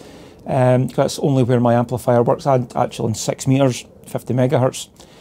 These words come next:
Um, but, uh, you know, and, and that comes down to the cost as well. So it's not too expensive, about two pound a metre, but, you know, spend your money on good coax. So that's, that's the housekeeping out the way. So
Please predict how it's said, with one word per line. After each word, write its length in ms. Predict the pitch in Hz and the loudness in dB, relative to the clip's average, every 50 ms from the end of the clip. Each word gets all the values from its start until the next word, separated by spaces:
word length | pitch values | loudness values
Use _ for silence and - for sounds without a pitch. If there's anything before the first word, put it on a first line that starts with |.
| - - - - - - | -20 -20 -20 -18 -8 -4
Um, 400 | 127 131 131 127 131 120 98 - - _ _ _ - - - _ - - _ - - _ - _ - - - - - - - - - - - - - - - - | 0 2 2 2 2 0 -2 -8 -16 _ _ _ -20 -20 -20 _ -20 -20 _ -20 -20 _ -20 _ -20 -20 -20 -20 -18 -18 -18 -18 -20 -20 -20 -20 -20 -10 -2 0
but, 280 | 131 127 - - - | 0 0 0 0 0
uh, 320 | 139 131 131 127 123 127 - _ _ | 2 4 4 4 4 2 -2 _ _
you 160 | - 127 143 139 | -8 -4 -2 0
know, 300 | 135 131 131 - - _ _ _ _ _ _ _ _ _ _ - | 0 0 0 -2 -4 _ _ _ _ _ _ _ _ _ _ -8
and, 360 | 135 127 - - 147 143 - | -8 -6 -2 -2 -2 0 0
and 100 | - 143 | 0 0
that 140 | 151 - - | 0 0 0
comes 200 | - 147 135 113 | 0 0 2 2
down 100 | 135 127 | 0 0
to 60 | - | 0
the 60 | 120 | -2
cost 320 | 127 - - 135 - - 143 | -4 -2 -2 -4 -4 -2 -4
as 120 | 120 113 | -2 2
well. 280 | 131 131 127 131 131 117 | 2 4 4 4 4 2
So 200 | - - 127 120 | 0 -2 -4 -2
it's 120 | - - | 0 2
not 220 | 175 175 - - - | 0 0 0 -2 -2
too 100 | 165 147 | -4 -2
expensive, 480 | 147 - - 143 131 127 120 - 135 | -2 -2 -2 -2 -2 -2 -2 -4 -4
about 300 | 135 135 156 160 - - | -2 0 0 0 0 -2
two 160 | - 160 143 | -2 -2 -2
pound 260 | - - 139 127 120 120 | 0 0 0 0 2 2
a 60 | 120 | 2
metre, 340 | 120 120 117 - 131 120 113 | 2 2 0 0 -2 -2 0
but, 180 | 117 120 120 - | 0 0 -2 0
you 80 | 127 | 0
know, 200 | 127 131 123 127 | 0 2 2 0
spend 320 | 120 - - 143 139 131 131 | 0 0 0 0 0 2 2
your 100 | 131 123 | 2 2
money 220 | 127 123 123 120 | 2 2 2 2
on 100 | 120 113 | 2 0
good 240 | 110 - 120 113 - | 0 -2 -4 -4 -4
coax. 420 | - - - 113 113 - - - | -6 -2 0 0 0 0 -4 -8
So 320 | - - - - 143 123 123 | -10 -8 -4 0 2 2 4
that's, 220 | 139 139 - - | 2 2 -2 -2
that's 240 | - 180 147 - - | -2 -2 -2 -2 -4
the 80 | - | -4
housekeeping 500 | - 135 131 - - - 131 - 123 - | -2 -2 -2 -2 -6 -10 -8 -6 -4 -4
out 100 | 120 - - | -4 -4 -2
the 80 | - | -2
way. 200 | - 131 127 - _ - - - - - - - - - - - - - | -2 -2 -2 -4 _ -18 -20 -20 -20 -20 -20 -20 -20 -20 -20 -20 -20 -10
So 420 | - - 185 185 180 180 - - | -2 2 4 4 4 4 2 0